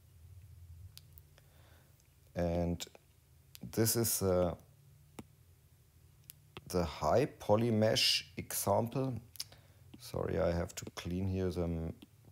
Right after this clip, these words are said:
clear here the mask. With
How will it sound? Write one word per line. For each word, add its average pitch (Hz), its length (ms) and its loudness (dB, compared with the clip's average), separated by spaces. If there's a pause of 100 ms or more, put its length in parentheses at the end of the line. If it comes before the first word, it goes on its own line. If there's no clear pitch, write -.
(300)
clear 92 240 -2
here 90 260 0
the 82 160 -2
mask. 82 520 -2 (2750)
With - 640 4